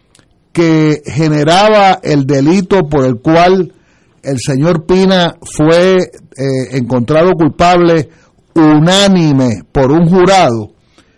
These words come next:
eh, llamaba a una sentencia entre treinta y tres a cuarenta y un meses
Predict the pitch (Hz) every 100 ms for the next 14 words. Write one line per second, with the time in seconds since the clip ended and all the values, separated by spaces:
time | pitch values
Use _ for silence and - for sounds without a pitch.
0 | _ _ _ 135 147 139 127 147 143 190
1 | 226 202 165 156 135 143 151 185 202 202
2 | 196 165 208 214 185 180 156 139 - 147
3 | 139 127 147 139 - 151 139 127 - 135
4 | 180 202 233 - - _ _ _ _ _
5 | _ _ 151 151 151 147 143 139 123 143
6 | 139 190 214 185 147 170 190 - 107 -
7 | -